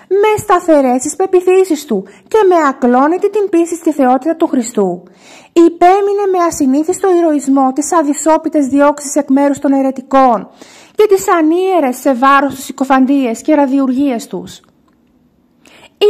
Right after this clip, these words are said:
Αριανοί, οι οποίοι επηρέαζαν ακόμη και τον αυτοκράτορα, ήταν επιτίδιοι στο να εφευρίσκουν άπειρες συκοφαντίες, των οποίων το ψεύδος αποκαλυπτόταν και έτσι γίνονταν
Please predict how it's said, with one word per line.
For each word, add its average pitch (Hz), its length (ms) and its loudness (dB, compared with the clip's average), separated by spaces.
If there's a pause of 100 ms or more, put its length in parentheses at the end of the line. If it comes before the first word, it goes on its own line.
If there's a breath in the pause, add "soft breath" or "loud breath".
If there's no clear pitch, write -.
(140)
Αριανοί, 247 640 -2 (260 soft breath)
οι 302 140 4
οποίοι 311 320 2 (100)
επηρέαζαν 392 680 0
ακόμη 339 280 -2
και - 80 -4
τον 440 180 -4
αυτοκράτορα, 269 840 0 (260 soft breath)
ήταν 381 240 0 (140)
επιτίδιοι 339 760 2
στο 285 160 -2
να 277 100 2
εφευρίσκουν 277 680 -2 (340)
άπειρες 311 440 0
συκοφαντίες, 254 880 -2 (320 loud breath)
των 214 160 2
οποίων 285 420 0
το 440 140 -2
ψεύδος 240 760 0 (320 loud breath)
αποκαλυπτόταν 370 1000 0 (220 loud breath)
και 294 140 2 (160)
έτσι 311 240 -4 (280 loud breath)
γίνονταν 480 460 -2